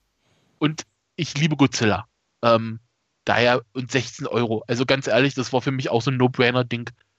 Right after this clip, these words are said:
Speaker 2: Äh, eine, äh, große Tasse, äh, ich weiß, es, äh, Tassen kann man auch günstiger haben. Wird bestimmt bei irgendwo in den Kommentaren stehen. Aber, äh,
Speaker 1: Hast,
Speaker 2: ja,
Speaker 1: hast
Speaker 2: das hab
Speaker 1: du
Speaker 2: ich mir
Speaker 1: den,
Speaker 2: sel-, hm?
Speaker 1: hast du den Shin Godzilla gesehen?
Speaker 2: Den hab ich noch nicht gesehen.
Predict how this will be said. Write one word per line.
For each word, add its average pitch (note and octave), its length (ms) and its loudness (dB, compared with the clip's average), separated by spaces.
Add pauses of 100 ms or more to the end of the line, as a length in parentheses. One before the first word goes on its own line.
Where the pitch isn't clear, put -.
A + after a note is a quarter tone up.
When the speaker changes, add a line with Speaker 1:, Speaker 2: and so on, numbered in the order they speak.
(200)
Speaker 2:
Äh, A2+ 200 2
eine, A#2+ 240 4
äh, B2+ 560 -4
große B2+ 320 2
Tasse, A#2+ 680 2
äh, A2 40 -4
ich A2 120 -8
weiß, G#2+ 220 -2
es, A2+ 160 -10
äh, C3+ 80 -4 (380)
Tassen C3+ 280 -2
kann C3+ 140 -4
man E3 120 4
auch D#3+ 120 0
günstiger D3 480 2
haben. G#2+ 180 0 (440)
Wird A2+ 160 -4
bestimmt B2 260 0
bei A#2+ 100 4
irgendwo B2 380 4
in B2+ 80 4
den A#2+ 80 -12
Kommentaren A2+ 460 -2
stehen. - 240 -6 (540)
Aber, G#2+ 520 6 (240)
äh, G2+ 240 0 (220)
Speaker 1:
Hast, A#2+ 240 -6
Speaker 2:
ja, - 80 0
Speaker 1:
hast A#2 100 2
Speaker 2:
das C#3 140 4
hab E3 80 6
Speaker 1:
du F3 60 8
Speaker 2:
ich D#3+ 40 2
mir D#3+ 120 8
Speaker 1:
den, D#3+ 100 2
Speaker 2:
sel-, C3 160 6 (480)
hm? D3+ 100 -4 (240)
Speaker 1:
hast A#2 240 -4
du D3 100 4
den C#3+ 380 4
Shin F3 240 2
Godzilla G3+ 380 6
gesehen? A3 360 4 (800)
Speaker 2:
Den E3 180 8
hab F3 80 6
ich - 80 -2
noch E3 80 2
nicht D#3 180 0
gesehen. A2 380 -2